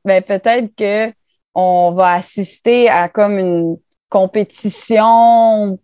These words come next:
basée, là, je veux pas dire sur le talent, mais sur au moins les temps, euh, de performance. Fait que moi, euh, Cécile Hernandez, la Française, puis Brenna Huckabee, l'Américaine, euh, wow.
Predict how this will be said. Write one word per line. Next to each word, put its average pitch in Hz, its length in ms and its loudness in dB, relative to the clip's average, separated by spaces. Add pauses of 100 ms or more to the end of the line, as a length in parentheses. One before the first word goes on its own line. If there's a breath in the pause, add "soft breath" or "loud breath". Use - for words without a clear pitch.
basée, 190 720 0
là, 202 160 -2
je 185 100 -6
veux 175 60 -4
pas 202 160 -2
dire 226 200 0
sur 190 180 -4
le 175 140 4
talent, 175 420 -2
mais 190 140 -4
sur 175 340 -2
au 190 120 2
moins 190 240 0
les 185 320 -2
temps, 196 340 -2 (440)
euh, 160 440 -2
de 165 180 0
performance. 175 920 -2
Fait 180 140 0
que - 180 -20
moi, 208 320 0
euh, 175 240 4
Cécile 220 400 -2
Hernandez, 190 600 2
la 180 120 0
Française, 180 460 -2
puis 180 140 -6
Brenna 180 460 -2
Huckabee, 175 560 -2
l'Américaine, 180 800 -2
euh, 165 340 -4 (260)
wow. 139 320 -4